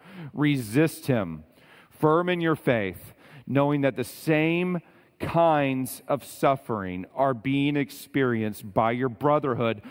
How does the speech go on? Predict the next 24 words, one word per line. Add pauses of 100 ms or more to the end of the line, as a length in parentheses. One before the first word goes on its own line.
(180)
throughout
the
world." (520)
It's
everyone. (840)
If
you
are
resisting
Satan, (300)
being
sober-minded, (220)
you
are
enduring (180)
suffering.
Jesus
said,
remember
the
words
of
our
Lord,